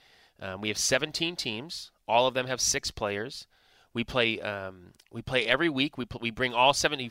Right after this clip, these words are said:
we fly all seventeen teams into New York on a weekly basis. They play Friday nights, Saturday late morning,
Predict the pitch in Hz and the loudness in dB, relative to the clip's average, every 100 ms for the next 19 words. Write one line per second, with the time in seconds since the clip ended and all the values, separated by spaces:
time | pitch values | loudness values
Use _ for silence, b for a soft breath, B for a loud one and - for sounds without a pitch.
0 | - 131 117 - 127 131 120 120 127 135 | -8 -10 -8 0 2 2 2 -2 0 -2
1 | 131 - 139 - 143 147 135 131 143 151 | -2 -6 -8 -6 -6 -4 -6 -6 -8 -6
2 | 110 113 - 107 110 113 135 107 101 - | -4 -4 -4 -6 -6 -6 -6 -6 -6 -6
3 | 139 - b b b b - 117 120 - | -8 -10 b b b b -6 -2 -2 2
4 | 123 120 131 127 127 147 - - - _ | 4 4 4 2 0 -2 -6 -8 -10 _
5 | _ _ _ _ _ - 131 123 127 127 | _ _ _ _ _ 2 6 6 6 2
6 | 123 123 113 117 120 131 151 | 2 0 0 -4 -4 -4 -10